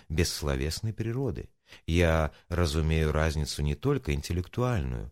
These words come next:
но и нравственную. Природная жизнь не знает нравственного закона и потому не знает греха и нравственного разложения. Там вся жизнь –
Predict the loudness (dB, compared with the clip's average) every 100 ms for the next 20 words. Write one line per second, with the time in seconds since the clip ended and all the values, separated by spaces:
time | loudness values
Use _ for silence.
0 | _ -6 -2 0 -2 -4 -10 _ -8 -4
1 | -4 -4 -8 -10 -10 -10 -14 -18 _ _
2 | _ _ _ _ -2 2 2 4 2 4
3 | 2 0 0 -2 -2 -4 -8 -4 -2 0
4 | 0 0 2 0 0 0 2 0 -2 -6
5 | -2 -2 -2 -2 -4 -4 -4 -6 -12 _
6 | -20 _ -2 0 0 0 2 0 -2 -6
7 | -8 0 2 2 2 2 0 -2 -2 -2
8 | -4 -4 0 0 -2 -8 -8 -2 -2 -2
9 | -2 0 0 0 -4 -4 -2 -2 -2 -4
10 | -4 -4 -4 -8 -8 -10 -14 -20 _ _
11 | _ _ 0 2 2 -2 -6 _ -6 0
12 | 2 2 0 -2 -2 -6